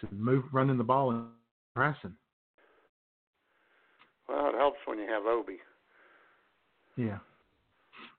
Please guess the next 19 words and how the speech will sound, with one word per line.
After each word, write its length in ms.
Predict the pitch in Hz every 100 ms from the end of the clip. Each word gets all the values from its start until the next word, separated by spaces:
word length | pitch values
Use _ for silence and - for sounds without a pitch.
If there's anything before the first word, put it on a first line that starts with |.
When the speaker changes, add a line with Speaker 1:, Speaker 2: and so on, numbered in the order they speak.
| _ _ _ _ _ _ _ _ _
Speaker 1:
And 160 | - 139
you 80 | 127
got 180 | 131 120
guys 200 | 127 123
who 60 | 107
can 160 | 113
knock 220 | 120 120
down 200 | - 113 107
thirty-five-foot 640 | 120 110 - 107 - 113 -
threes 260 | 120 113 98
regularly. 540 | 95 98 95 101 107 - _ _ _ _ _ _ _ _ _ _ _
Speaker 2:
Yeah, 300 | 139 135 139 131
Mike 220 | 120 117 -
Sell 260 | 123 117 113
and 100 | 107
Crutcher, 580 | - 113 - 110 107 104
and, 1400 | 95 90 - _ _ - - - _ _ _ - 107
and 80 | 104
there's 180 | 113